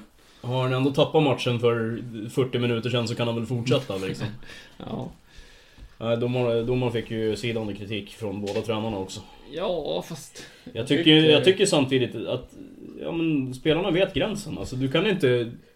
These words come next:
Speaker 1: hoppa in en tackling, till exempel.
Speaker 2: Nej.
Speaker 1: Med dobbarna först. Det, då åker du ut. Det är ju, det, det spelar ingen roll vem som dömer.
Speaker 2: Nej, jag tycker
Speaker 1: Oavsett
Speaker 2: inte
Speaker 1: om det är Jonas Eriksson som dömer eller om det är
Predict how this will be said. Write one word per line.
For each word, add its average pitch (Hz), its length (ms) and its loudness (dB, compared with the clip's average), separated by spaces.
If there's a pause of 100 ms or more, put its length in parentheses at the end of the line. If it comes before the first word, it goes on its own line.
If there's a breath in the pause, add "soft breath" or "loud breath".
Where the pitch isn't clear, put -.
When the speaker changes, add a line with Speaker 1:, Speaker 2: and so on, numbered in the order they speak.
(100)
Speaker 1:
hoppa 151 400 2
in 110 120 0
en 107 80 -2
tackling, 101 340 -4
till 92 100 -8
exempel. 95 400 -8
Speaker 2:
Nej. 135 340 0 (140)
Speaker 1:
Med 117 140 0
dobbarna 107 380 2
först. 101 180 -6
Det, 147 180 2
då 127 260 -2
åker 185 320 6
du 165 60 6
ut. - 520 -2
Det 131 100 -4
är 156 40 2
ju, 165 200 0
det, 165 320 0
det 156 100 -4
spelar 180 200 -2
ingen 156 160 4
roll 143 100 6
vem 135 180 0
som 131 200 -2
dömer. 127 460 -2
Speaker 2:
Nej, 143 140 -2
jag 135 100 -4
tycker 147 200 4
Speaker 1:
Oavsett 143 160 8
Speaker 2:
inte 185 100 6
Speaker 1:
om 175 60 4
det 165 60 6
är - 20 4
Jonas 165 300 6
Eriksson 156 340 4
som 180 140 2
dömer 127 280 2
eller 123 180 -2
om 127 100 -2
det 127 180 0
är 120 400 -4